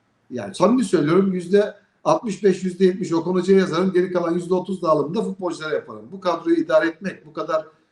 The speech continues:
geçen sezonun kadrosuyla neredeyse şampiyon olmak, yıldızları bir kenarda bekletmek.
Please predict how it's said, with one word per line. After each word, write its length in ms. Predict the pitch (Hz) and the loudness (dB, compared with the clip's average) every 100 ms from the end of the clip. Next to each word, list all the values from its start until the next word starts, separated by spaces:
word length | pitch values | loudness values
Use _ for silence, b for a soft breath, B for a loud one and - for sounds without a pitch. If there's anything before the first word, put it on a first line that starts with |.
| _ | _
geçen 300 | 131 117 220 | -8 -2 0
sezonun 320 | 196 185 170 | 0 0 -2
kadrosuyla 560 | - 151 151 147 151 147 | 0 -2 -2 -6 -4 -2
neredeyse 280 | 139 143 127 | -2 -2 -6
şampiyon 380 | 139 139 156 151 | -6 -6 -4 -2
olmak, 300 | 139 202 - | -2 -2 -4
yıldızları 540 | 123 156 160 156 175 165 | -6 -4 -2 0 2 0
bir 60 | |
kenarda 400 | 165 160 160 156 | -2 0 2 2
bekletmek. 500 | 143 143 120 117 170 | 2 0 -4 -6 -8